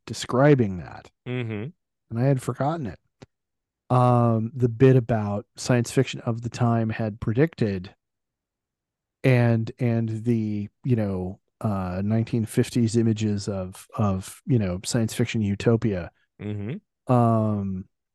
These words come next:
Speaker 1: there is that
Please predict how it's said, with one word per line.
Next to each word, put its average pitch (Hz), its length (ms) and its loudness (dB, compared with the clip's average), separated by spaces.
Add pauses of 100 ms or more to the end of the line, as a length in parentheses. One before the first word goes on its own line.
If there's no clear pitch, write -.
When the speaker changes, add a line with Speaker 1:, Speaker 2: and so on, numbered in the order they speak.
(400)
Speaker 1:
there 120 720 4 (100)
is 113 720 2 (460)
that 123 240 0